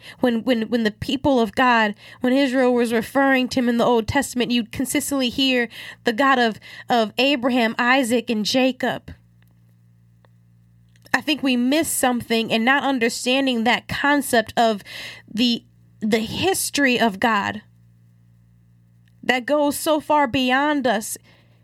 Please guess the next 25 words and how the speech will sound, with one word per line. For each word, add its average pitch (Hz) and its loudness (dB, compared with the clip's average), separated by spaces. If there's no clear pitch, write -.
It 214 -4
goes 285 0
beyond 269 2
our 254 2
nearest 269 0
ancestor. 247 0
It 247 -4
goes 262 2
on 269 2
for 240 0
generations, 269 0
beyond 277 4
what 277 4
we're 277 2
able 262 0
to 233 -2
conceive. 262 -2
His 285 -2
timeline 285 2
did 254 0
not 240 0
begin 262 0
with 247 2
our 226 2
timeline, 220 -2